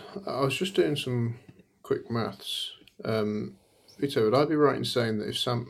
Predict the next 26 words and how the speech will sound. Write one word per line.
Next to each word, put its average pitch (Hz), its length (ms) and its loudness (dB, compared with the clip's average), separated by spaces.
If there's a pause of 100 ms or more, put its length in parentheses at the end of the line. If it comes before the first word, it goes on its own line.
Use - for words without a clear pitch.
lose 107 420 -2
on 98 120 0
Monday 98 480 0
night, 95 380 -4 (600)
then 95 220 0
they're 90 300 -6
done? - 420 -4 (1040)
Because 104 680 -2 (360)
they're 98 140 -4
thirteen 120 720 0
behind 90 500 -4
Verona, 90 520 -4
who 90 140 -4
are 87 80 -4
the, - 180 -8 (640)
the - 60 -6
bottom 92 460 -8
safe 87 380 -2
team, 92 360 -10 (580)
um, 85 480 -6 (260)
but 98 160 2
with 95 160 -4
a 80 60 -4
game 82 240 -2
in 80 80 -6
hand. 87 380 -4